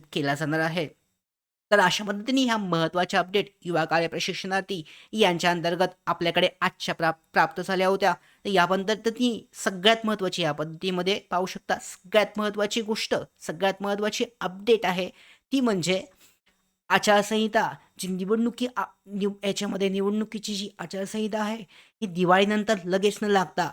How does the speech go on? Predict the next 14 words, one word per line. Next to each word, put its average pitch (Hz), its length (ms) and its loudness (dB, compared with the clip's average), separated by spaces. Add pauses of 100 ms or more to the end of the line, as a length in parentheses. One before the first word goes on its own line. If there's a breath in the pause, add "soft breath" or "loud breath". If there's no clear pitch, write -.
(160)
त्याच्यामध्ये 170 560 -2 (320 soft breath)
हिवाळी 180 300 6
अधिवेशन 190 520 2
जो 202 180 2
आहे, 202 220 4 (280 soft breath)
हा 208 80 6
मुद्दा 185 380 4 (200)
महत्त्वाचा 190 520 2
असणार 190 240 -2
आहे. 196 100 6
पाहू 190 200 2
शकता, 214 260 -4
हिवाळी 202 400 0
अधिवेशन 214 580 2